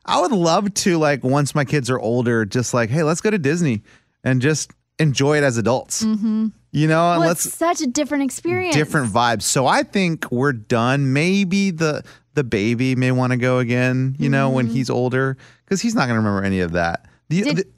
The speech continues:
Speaker 2: did
Speaker 1: the
Speaker 2: you guys take him on rides, or did you and your wife switch off?
Speaker 1: We'd switch off.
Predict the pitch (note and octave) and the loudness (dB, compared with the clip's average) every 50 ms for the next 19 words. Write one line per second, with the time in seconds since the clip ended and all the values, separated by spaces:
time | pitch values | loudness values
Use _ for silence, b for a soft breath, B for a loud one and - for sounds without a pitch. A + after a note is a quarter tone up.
0 | _ - _ _ - C#4 C#4 B3 D4 E4 G4+ A4 F#4+ - - D4+ D4 - D#4+ E4 | _ -20 _ _ -4 -4 -2 0 0 0 0 -2 -2 -4 -6 -6 -4 -4 -4 -4
1 | D4+ C#4 B3 G#3+ G#3 G#3 A#3+ B3+ B3+ A#3 A#3 A#3 G#3 A3 A3 G#3+ G#3+ G#3+ G3+ F#3+ | -2 -2 -2 -2 -2 -2 -2 -2 -4 -2 -2 -2 -2 -2 -2 -2 -2 -2 -2 -2
2 | F3+ F#3+ F#3+ - - G3 - - E3+ - - C3+ C#3 C3+ - - D3+ A#2+ - A2 | -4 -4 -6 -8 -12 -10 -8 -6 -6 -4 -2 -2 -2 -2 -2 -2 -4 -2 0 0
3 | F#2+ F2+ D#2+ G2+ F#2+ - - - | 0 0 0 -2 -6 -12 -16 -18